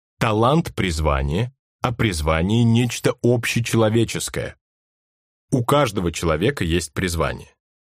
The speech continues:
На этом основании самый ничтожный индивидуум обладает всеми правами человека, и его нельзя выделить из числа прочих людей, нельзя предоставить ему делить участь животных.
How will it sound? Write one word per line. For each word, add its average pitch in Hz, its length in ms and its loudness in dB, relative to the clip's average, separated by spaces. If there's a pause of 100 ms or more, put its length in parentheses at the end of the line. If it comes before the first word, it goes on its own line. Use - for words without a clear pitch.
На 117 220 0
этом 107 240 0
основании 90 720 0 (180)
самый 151 440 2
ничтожный 143 800 2
индивидуум 87 720 0 (160)
обладает 113 720 2
всеми 107 380 0
правами 95 460 0
человека, 113 640 -4 (220)
и 104 80 2
его 117 260 4
нельзя 131 400 2
выделить 147 500 2
из 135 100 0
числа 135 420 0
прочих 98 500 0
людей, 76 380 -4 (220)
нельзя 123 420 4
предоставить 127 680 0
ему 131 180 2
делить 120 460 2
участь 131 340 0
животных. 107 800 0